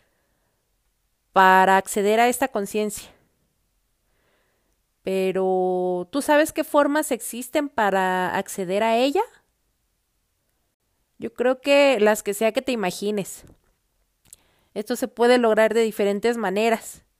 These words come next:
y ha sido llevado a cabo por diferentes sociedades e individuos a través de los tiempos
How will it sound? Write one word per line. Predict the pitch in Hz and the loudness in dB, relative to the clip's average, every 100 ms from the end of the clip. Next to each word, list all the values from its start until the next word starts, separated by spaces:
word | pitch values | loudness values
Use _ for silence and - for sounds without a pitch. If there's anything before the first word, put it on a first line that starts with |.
| _ _ _ | _ _ _
y | - 208 | -2 2
ha | 214 | 2
sido | 220 - - 226 233 | 0 -6 -6 -2 0
llevado | 240 220 185 202 220 | 2 2 4 4 4
a | 233 | 2
cabo | 233 226 247 262 - | 2 2 2 0 -2
por | 202 196 | 0 0
diferentes | 170 180 196 208 214 254 | -2 -6 -4 -2 -2 -2
sociedades | 269 254 196 196 226 254 247 | -4 -4 -2 0 0 0 -4
e | |
individuos | 208 185 190 240 254 320 466 - _ _ _ _ _ _ - | -6 -6 -6 -2 0 0 -2 -12 _ _ _ _ _ _ -6
a | 190 | 0
través | 214 214 233 | 4 4 4
de | 247 | 4
los | 269 254 | 2 0
tiempos | 247 254 240 220 - | -2 -4 -4 -8 -10